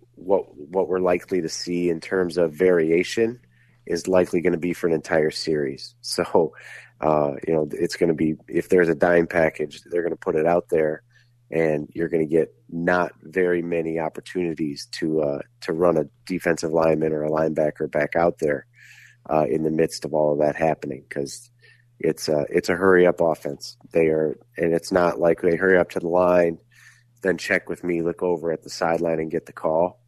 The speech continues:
I mean, they, they are gonna be hurry up and then snap it. So it's, uh, very much a, a test of, of some of the problems that we saw Michigan State.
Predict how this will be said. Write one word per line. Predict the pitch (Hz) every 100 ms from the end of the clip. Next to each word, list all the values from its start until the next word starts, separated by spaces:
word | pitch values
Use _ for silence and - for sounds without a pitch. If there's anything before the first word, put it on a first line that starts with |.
| _ _ _ _
I | 80 78
mean, | 80 73
they, | 76 82 -
they | 90
are | 90
gonna | 87 85
be |
hurry | 80 95 87
up | 90 -
and | 85
then | 73
snap | - 85 76 -
it. | - -
So | - 73 73 - _
it's, | - 76 -
uh, | 80 73 73 - _ - - _ _ -
very | - 98 98
much | 92 92 82 - - -
a, | - 78 -
a | 80
test | - 90 78 - - - -
of, | 78 76 73 -
of | 78 78 -
some | - 82
of |
the | 78
problems | - - 80 78 78 76
that | -
we | 78
saw | 76 - 80 80 76 - _ _ _ -
Michigan | 87 - 82
State. | 80 - 82 80 78